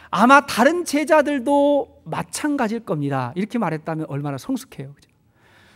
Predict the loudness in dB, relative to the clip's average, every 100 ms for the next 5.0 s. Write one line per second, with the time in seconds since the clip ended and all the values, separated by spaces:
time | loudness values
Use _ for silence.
0 | _ _ 6 8 8 4 2 0 4 4
1 | 6 6 6 6 8 10 10 8 4 4
2 | 0 0 -4 -4 -4 -4 -4 -2 -2 -4
3 | 2 6 6 4 -8 _ -16 -14 -8 -6
4 | -4 -4 -4 -4 -4 -2 -4 -8 -14